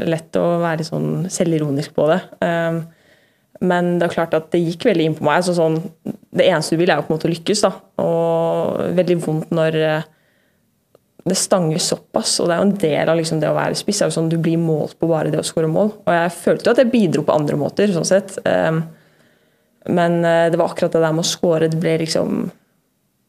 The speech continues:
det ble en veldig stor greie, da. Så, eh, det var veldig tungt, og hadde jo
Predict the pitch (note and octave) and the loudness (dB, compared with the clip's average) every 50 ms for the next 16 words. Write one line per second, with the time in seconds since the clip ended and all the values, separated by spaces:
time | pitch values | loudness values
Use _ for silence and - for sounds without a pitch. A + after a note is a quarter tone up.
0 | _ - F3+ E3+ E3+ E3 E3+ E3+ F3 E3+ F3+ - - - E3 D#3+ E3 E3+ E3 - | _ -2 0 0 2 2 2 2 0 0 0 -4 -2 -2 -2 0 0 0 2 2
1 | F#3 G#3+ A3 G#3+ - - - - - F#3+ F#3 F3 F3 F3 E3+ E3+ E3+ F3 F3 - | 2 2 0 -2 -8 -12 -10 -4 0 0 2 2 2 2 2 0 0 -2 -4 -8
2 | _ _ _ _ _ _ _ _ _ _ _ - - - E3 F3 G3+ G#3 F#3 F3 | _ _ _ _ _ _ _ _ _ _ _ -2 0 0 4 4 6 6 6 6
3 | E3 E3 E3 E3 F#3 F3+ E3 D#3+ D#3+ - - G3+ A3+ A3+ A3+ G3+ F3+ E3+ E3+ E3 | 4 4 2 2 2 0 0 0 -4 -2 0 0 0 0 2 2 2 4 4 2
4 | E3+ F3 - G3 E3+ - D#3+ D#3 D#3+ D#3+ E3 - - - - - - F3 | 2 0 0 -2 -2 0 0 0 0 0 0 -2 -2 -4 -4 -6 -6 -8